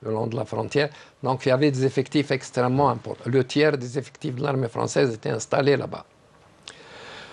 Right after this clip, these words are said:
Euh, lorsque ces deux bateaux sont arrivés,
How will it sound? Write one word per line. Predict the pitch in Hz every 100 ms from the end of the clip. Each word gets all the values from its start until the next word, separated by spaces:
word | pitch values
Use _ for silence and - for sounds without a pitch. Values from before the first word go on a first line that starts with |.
| - - -
Euh, | 139 123 120 120 120 117 110 104 98 - - - - - - - -
lorsque | 135 196 180 - 160 147
ces | 143 135
deux | 139 151
bateaux | 135 135 131
sont | 123 113 -
arrivés, | 110 98 113 165 220